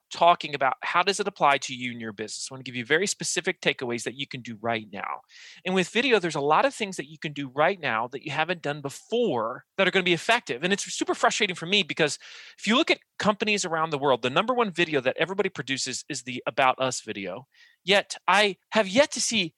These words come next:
any salesperson say, "You know what? If we just had another About Us video that I could show to this prospect,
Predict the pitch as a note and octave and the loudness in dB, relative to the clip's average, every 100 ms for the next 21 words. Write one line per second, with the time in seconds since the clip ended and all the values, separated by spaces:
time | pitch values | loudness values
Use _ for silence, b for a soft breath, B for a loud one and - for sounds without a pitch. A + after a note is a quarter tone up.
0 | - B3 D4+ - F3+ F3+ E3 D3 D3+ B2 | 0 0 2 2 2 2 0 -2 -4 -6
1 | - C#3 - D3 C3+ F#3 - _ - - | -2 -2 -2 -8 -10 -10 -12 _ -20 -20
2 | F3 - A3+ - D#3+ C#3 B2 _ C3+ C#3+ | -12 -6 -2 -2 -2 -4 -8 _ -8 -4
3 | D#3+ B2 A2+ - D3 D#3 - C#3+ C3 B2+ | -2 -4 -4 -4 -2 -4 -4 -6 -6 -8
4 | - b b b - F#3 F#3+ C#3 - - | -10 b b b 0 0 0 0 2 2
5 | G3+ F#3 - F3+ - F3 E3+ - D3 | 0 -4 -8 -8 -4 -6 -6 -8 -10